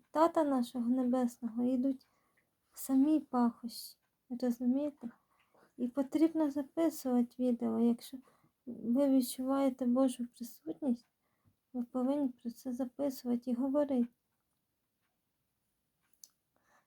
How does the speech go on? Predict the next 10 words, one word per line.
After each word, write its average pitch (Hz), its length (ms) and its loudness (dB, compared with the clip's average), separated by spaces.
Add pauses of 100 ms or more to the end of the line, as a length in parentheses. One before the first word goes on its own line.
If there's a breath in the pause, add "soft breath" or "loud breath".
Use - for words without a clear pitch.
Це 302 160 0
називається 285 800 2
відданість 240 840 -2 (580)
Татові 262 440 0
нашому 240 500 2
Небесному. 240 640 2 (2500)
Тут 262 220 -6
нема 302 480 2 (180)
ніякого 269 500 0
сорому. 247 540 2